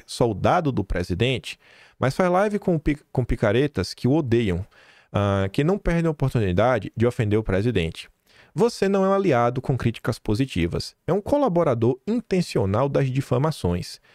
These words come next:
Crítica se faz no privado." Essa forma de agir eu já via antes, quando o Weintraub dizia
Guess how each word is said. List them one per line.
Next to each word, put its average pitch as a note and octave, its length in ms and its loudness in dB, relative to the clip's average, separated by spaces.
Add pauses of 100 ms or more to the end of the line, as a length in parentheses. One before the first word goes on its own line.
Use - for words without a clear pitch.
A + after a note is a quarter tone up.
(300)
Crítica A3 380 0
se G3+ 100 -2
faz C#3 240 2
no C#3+ 80 -2
privado." A2+ 520 -2 (280)
Essa F3 180 0
forma A#3 280 2
de F3+ 100 2
agir C3 440 0 (240)
eu D3 80 2
já D3 160 2
via C3+ 240 2
antes, C3 460 -2 (260)
quando G2 220 -2
o - 20 2
Weintraub A#2 420 2
dizia A#2 540 0